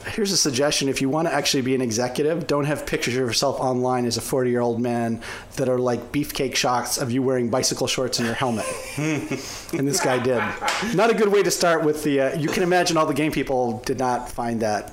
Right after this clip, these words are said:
Speaker 1: uh, professional.
Speaker 2: Professional.
Speaker 1: So we had a lot of fun with that. Uh, it was, she seemed to hire, she seemed to hire, uh, he was a very handsome man.
Speaker 2: Mm-hmm.
Speaker 1: So it was interesting.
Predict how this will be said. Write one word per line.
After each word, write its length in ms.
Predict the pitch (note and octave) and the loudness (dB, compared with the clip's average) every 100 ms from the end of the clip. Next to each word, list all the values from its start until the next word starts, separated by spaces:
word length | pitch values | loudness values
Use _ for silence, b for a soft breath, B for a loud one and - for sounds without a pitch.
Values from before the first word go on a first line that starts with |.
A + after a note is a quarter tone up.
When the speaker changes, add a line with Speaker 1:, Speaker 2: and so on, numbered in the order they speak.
| - - | -8 -2
Speaker 1:
uh, 240 | A#2 A2 | 0 0
professional. 580 | - A2+ A#2+ - G#2 F#2+ | -2 -4 -4 -4 -6 -6
Speaker 2:
Professional. 500 | C3 A#2+ A2+ B2+ C3 | -6 -6 -4 -4 -2
Speaker 1:
So 100 | C#3 | 0
we 100 | D3 | 2
had 120 | D3+ | 4
a 20 | |
lot 160 | D3 C#3+ | 4 2
of 60 | C#3 | 2
fun 260 | C#3+ C3+ | 0 2
with 140 | B2 B2+ | 0 2
that. 220 | A#2+ A#2 | 0 2
Uh, 20 | |
it 220 | A#2+ B2 | 0 0
was, 260 | B2+ A#2+ - B B | 0 0 -4 B B
she 100 | - | 0
seemed 220 | D4+ E4 | 2 2
to 60 | |
hire, 580 | A#3+ G3+ F3+ E3 E3 E3 B B B B B | 2 2 2 2 0 -2 B B B B B
she 200 | - D#3+ | -2 0
seemed 240 | - A3 A3 | 2 2 2
to 60 | |
hire, 440 | F3 E3+ D#3+ D#3 - | 2 2 2 0 0
uh, 220 | C3 B2 | -2 -2
he 140 | B2+ | -2
was 100 | C#3 | -2
a 60 | A#2+ | -2
very 160 | B2 A2 | -4 -4
handsome 260 | G#2+ - F#2 | -4 -4 -4
man. 200 | - - B2 | -8 -10 -8
Speaker 2:
Mm-hmm. 440 | A2 G#2 B2+ - | -6 -4 -6 -6
Speaker 1:
So 160 | - C3 | -2 -2
it 20 | |
was 140 | B2 | 0
interesting. 380 | B2+ - - | -2 -4 -6